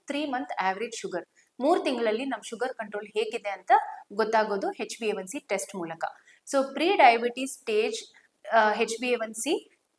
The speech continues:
ಸಿಕ್ಸ್ ಪಾಯಿಂಟ್ ಫೈವ್ ಕೆಳಗಡೆ ಇರುತ್ತೆ. Six point five and above is called as diabetes. ಈ ಡಯಾಬಿಟಿಸ್ ಸ್ಟೇಜ್‌ನ ನಾವು ರಿವರ್ಸಲ್ ಮಾಡ್ಲಿಕ್ಕೆ, ಆ, ಪ್ರಯತ್ನ ಮಾಡ್ಬೋದು. ಯಾರು, ಯಾವ ಪೇಷಂಟ್ಸ್ ರಿವರ್ಸಲ್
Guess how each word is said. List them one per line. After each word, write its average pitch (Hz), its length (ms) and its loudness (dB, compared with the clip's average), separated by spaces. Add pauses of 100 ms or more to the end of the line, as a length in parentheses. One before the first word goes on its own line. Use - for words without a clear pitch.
(280)
ಸಿಕ್ಸ್ - 360 -2
ಪಾಯಿಂಟ್ 277 260 0
ಫೈವ್ 214 320 2 (260)
ಕೆಳಗಡೆ 202 360 2
ಇರುತ್ತೆ. - 600 0 (320)
Six 339 80 2
point 359 360 2
five 277 340 6
and 233 100 -2
above 202 420 4 (460)
is 269 140 -2 (560)
called 214 280 4
as - 380 -6
diabetes. 175 680 4 (520)
ಈ 392 120 6
ಡಯಾಬಿಟಿಸ್ 339 720 6
ಸ್ಟೇಜ್‌ನ 233 480 -2
ನಾವು 220 360 -2
ರಿವರ್ಸಲ್ 247 680 2
ಮಾಡ್ಲಿಕ್ಕೆ, 196 840 -2 (340)
ಆ, 214 360 6
ಪ್ರಯತ್ನ 226 420 6
ಮಾಡ್ಬೋದು. 202 760 2 (280)
ಯಾರು, 330 880 4
ಯಾವ 285 340 6
ಪೇಷಂಟ್ಸ್ 262 760 -4
ರಿವರ್ಸಲ್ 247 600 2